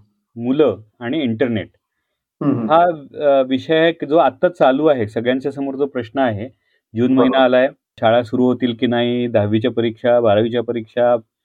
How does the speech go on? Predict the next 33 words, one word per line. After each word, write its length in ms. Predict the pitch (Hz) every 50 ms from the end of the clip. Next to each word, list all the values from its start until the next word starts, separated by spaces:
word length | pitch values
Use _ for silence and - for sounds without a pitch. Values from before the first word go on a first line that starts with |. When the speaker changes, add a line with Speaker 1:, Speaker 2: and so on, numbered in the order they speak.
| _ _ _ _ _ -
Speaker 1:
होतील, 360 | 117 110 107 - 123 120 113 113
नाही 180 | 117 117 123
होतील, 300 | 117 117 110 120 120 113
करत 220 | 110 - 113 117 113
त्या 180 | 113 - 117
कॅन्सल 380 | 110 110 104 104 101 - 123 117
झाल्या, 400 | 113 113 113 110 113 117 117 120
आता 240 | 117 113 110 - 120
पुढे 300 | - - 117 117 120 113
काय, 360 | 110 - 117 117 117 120 123
ऑनलाईन 380 | 117 113 107 110 113 117 123 120
शिक्षणाचं 480 | - 117 110 - 120 117 117 113 - 110
काय, 340 | - 117 110 110 110 113 113 - _ _ _ _ _ _ _ _ -
या 120 | 127 151
Speaker 2:
हम्म. 200 | 170 123 113 104
Speaker 1:
सगळ्याबद्दल 800 | - - 135 156 175 180 160 165 160 151 156 165 135 113 131 170 180 _ _ _ _ _ _ -
भाऊसाहेब 520 | 113 107 107 117 127 131 131 - 170 185 180 _ -
चासकर 500 | - 139 131 127 - _ - 170 135 104 98
हे, 760 | 98 _ _ 107 107 101 127 131 135 139 135 135 139 135 120
अ, 560 | - - 135 127 123 120 117 117 113 110 107 104 - _ _ _ _ _ _ _ _
शिक्षक 420 | _ - 127 113 - - 151 147 160
आहेत 140 | 156 151 160
आणि 440 | 156 156 156 160 160 160 160 165 151
शिक्षण 380 | - - 135 - - - 156 156
क्षेत्रामधले 800 | - - - 139 131 131 - 160 165 165 151 156 151 147 160 175
तज्ज्ञ 400 | 175 - - 151 143 139 147 143
आहेत 220 | 127 101 95 95 95 _ -
की 100 | 117 110
जे 240 | 110 120 120 123 123 - _ _ _ _ _ _ _ _ _ -
आपले 220 | 113 110 123 127
विचार 280 | 123 117 110 117 131 127
नेहमी 300 | 123 123 120 120 127 127
व्यक्त 260 | 117 117 110 110 -